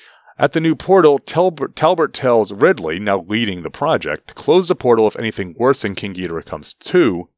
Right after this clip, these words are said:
comes through, excuse me, to which she readily agrees. The portal is activated, and the team consisting of Talbert,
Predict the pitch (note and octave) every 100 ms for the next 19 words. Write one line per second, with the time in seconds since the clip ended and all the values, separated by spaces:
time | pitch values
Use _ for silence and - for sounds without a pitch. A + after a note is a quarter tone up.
0 | _ - D#2+ - - F3+ A2+ D2+ - D3+
1 | F#2+ E2+ E2 _ - _ _ - G#2 G#2
2 | - - - B2+ D#2+ C#2+ C#2+ - _ -
3 | F#2+ G2+ C2+ - - - - _ _ G#2+
4 | F2+ D#2+ - A#2+ - G#2+ A2+ A2+ G#2+ D#2
5 | G#2 G2 D2+ - C#3 - F2+ D2+ - A#2+
6 | C3 B2+